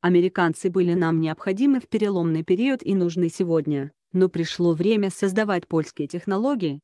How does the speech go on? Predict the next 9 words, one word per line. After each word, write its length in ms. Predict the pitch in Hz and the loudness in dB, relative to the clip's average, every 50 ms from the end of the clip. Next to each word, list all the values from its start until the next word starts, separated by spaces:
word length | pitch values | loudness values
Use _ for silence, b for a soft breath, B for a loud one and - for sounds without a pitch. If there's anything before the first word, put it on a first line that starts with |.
| _ _ _ | _ _ _
поддерживать 720 | - 185 185 180 175 196 185 175 165 180 165 165 160 - | -2 -2 0 2 2 2 2 2 2 0 0 -2 -4 -4
польскую 480 | - - 190 202 202 - - 196 175 175 | 0 0 0 0 0 -2 -2 0 0 0
науку. 500 | 170 170 170 165 151 - - 139 131 131 - _ _ _ _ _ _ _ _ _ _ _ - | 0 -2 -4 -6 -8 -10 -12 -14 -14 -14 -16 _ _ _ _ _ _ _ _ _ _ _ 0
Мы 160 | 180 185 190 | 2 2 2
должны 440 | 180 185 185 185 175 190 185 170 170 | 2 2 0 0 0 2 2 0 0
самостоятельно 880 | - - 175 165 160 - 185 180 190 214 240 240 - 254 240 214 190 | 0 0 -2 -2 -2 -2 -2 0 0 0 0 -2 0 0 0 0 0
укреплять 560 | 180 - - 180 170 - - 190 208 214 202 - | -2 -2 -2 -2 -2 0 -2 -2 -2 -2 -4 -6
свою 380 | - 180 175 175 180 180 175 | -6 -4 -4 -2 0 0 -2
обороноспособность, 1300 | 170 156 165 165 165 156 160 165 - - 220 233 - - 254 226 185 156 151 147 143 143 - - _ _ | 0 0 -2 0 0 0 -2 -2 -2 -4 -4 -4 -2 2 2 2 2 2 0 -2 -4 -4 -6 -10 _ _